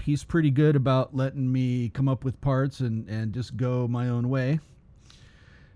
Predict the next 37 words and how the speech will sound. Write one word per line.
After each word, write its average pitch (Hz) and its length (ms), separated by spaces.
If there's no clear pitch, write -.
So, 147 340
you 147 180
know, 147 160
it's 151 140
a 147 60
pleasure 180 520
and 156 200
an 143 80
honor, 160 340
and 143 220
I'm 139 80
looking 147 240
forward 143 320
to 135 180
more. 139 380
And 135 80
I'm 127 80
so 156 120
glad 143 260
we 139 120
can 131 160
do 139 200
this 131 420
online, 135 640
uh, 98 380
during 127 320
the 110 40
Rona, 117 440
because, 107 680
uh, 98 320
this 127 220
would 113 160
be 113 200
impossible 156 800
from 113 260
different 117 300
states, - 480